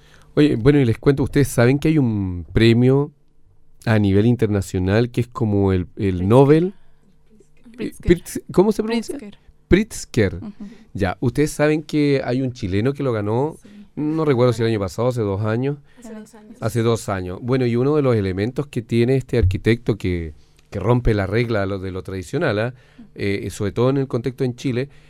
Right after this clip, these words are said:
Speaker 1: es que le creó unas viviendas sociales que, mm, dejaron de ser como esas viviendas sociales que conocíamos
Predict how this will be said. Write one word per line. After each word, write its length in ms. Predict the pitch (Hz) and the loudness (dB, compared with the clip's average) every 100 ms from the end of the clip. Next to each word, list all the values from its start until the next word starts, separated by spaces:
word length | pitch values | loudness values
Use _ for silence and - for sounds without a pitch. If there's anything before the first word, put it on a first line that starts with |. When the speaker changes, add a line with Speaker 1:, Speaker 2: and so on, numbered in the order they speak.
| - - | -12 -10
Speaker 1:
es 100 | - | -4
que 120 | 127 | 0
le 260 | 139 135 | 2 2
creó 720 | 131 135 131 147 165 165 151 147 | 2 2 4 4 2 0 0 0
unas 260 | 139 139 | 0 -2
viviendas 480 | 127 110 127 151 143 | -2 0 0 0 -4
sociales 640 | - 113 - 113 131 170 - - - - - _ | -6 -10 -2 2 2 0 -6 -16 -20 -20 -20 _
que, 800 | 131 120 113 113 107 107 104 104 | 0 4 4 4 2 2 0 -2
mm, 240 | 101 101 107 113 | -4 -6 -8 -4
dejaron 400 | 110 131 160 190 | -4 0 0 0
de 100 | 156 | -6
ser 380 | - 160 175 175 | -6 -6 -6 -8
como 200 | 147 143 | -8 -6
esas 160 | 143 | -6
viviendas 380 | 135 123 139 143 | -6 -4 -4 -4
sociales 400 | 123 135 139 143 | -6 -4 -2 -2
que 160 | 143 131 | -6 -8
conocíamos 640 | 110 104 - 123 135 147 | -6 -6 -2 2 2 2